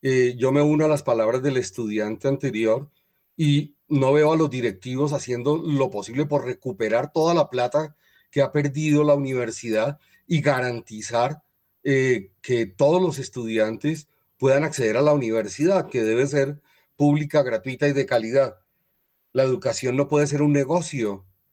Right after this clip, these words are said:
El nego-, cuando la educación se convierte en un negocio, excluye a los que no pueden pagarla. ¿Y quién dijo que solamente la educación privada es de calidad?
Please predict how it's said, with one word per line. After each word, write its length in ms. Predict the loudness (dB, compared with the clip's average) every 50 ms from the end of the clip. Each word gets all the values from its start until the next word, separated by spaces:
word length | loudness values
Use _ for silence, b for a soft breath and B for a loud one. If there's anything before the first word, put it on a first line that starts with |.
| _ _ _ _ _ _ _ _ _ _
El 220 | -2 -2 0 0 0
nego-, 440 | -2 0 0 0 0 0 -2 -2
cuando 400 | -2 -2 -2 0 -2 -2 -2 -2
la 140 | 0 0 0
educación 400 | 0 -2 -4 -6 -8 -8 -6 -4
se 100 | -4 -2
convierte 400 | -2 -2 -2 -2 -2 -2 -2 -2
en 80 | -2 -2
un 80 | 0
negocio, 580 | 0 0 0 0 -2 -2 -2 -2 -2 -2 -2 -2 -4
excluye 720 | -6 -8 -6 -4 0 2 2 2 4 2 2 0 -2 -6 -14 _ _ _ _ _ _
a 120 | -2 -2
los 160 | 0 -2 -2 -4
que 100 | -4 -4
no 100 | -2 0
pueden 280 | 2 2 2 2 2
pagarla. 720 | 0 -2 0 2 2 0 2 0 -2 -2 -2 -4 -6 -10 -16 _ _ _ _ _ _ _ -6
¿Y 120 | -6 -2
quién 260 | 0 2 2 2 2
dijo 260 | 2 2 2 0 0
que 80 | 0 -2
solamente 400 | -2 -2 0 0 0 0 0 2
la 80 | 2 2
educación 360 | 0 -2 -4 -8 -8 -8 -8
privada 360 | -6 -2 0 0 0 0 0
es 80 | -2 -2
de 80 | -4
calidad? 520 | -2 -4 -4 -2 -2 0 2 2 0 0